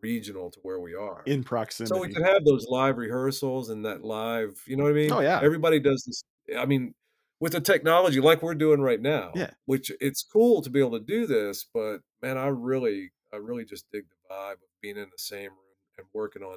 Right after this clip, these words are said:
Speaker 1: new songs, and instead of just doing everything, you know, sending files back and
Speaker 2: Yeah.
Speaker 1: forth and all, you know?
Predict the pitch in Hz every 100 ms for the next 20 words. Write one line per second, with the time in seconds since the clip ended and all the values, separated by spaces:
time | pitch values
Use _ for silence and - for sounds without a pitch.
0 | - _ - 90 90 87 - - _ _
1 | _ _ - - 120 98 92 - 98 95
2 | 95 95 - 95 - _ - - 135 117
3 | 98 95 92 92 92 - 92 92 76 _
4 | _ _ - - _ _ _ _ 113 95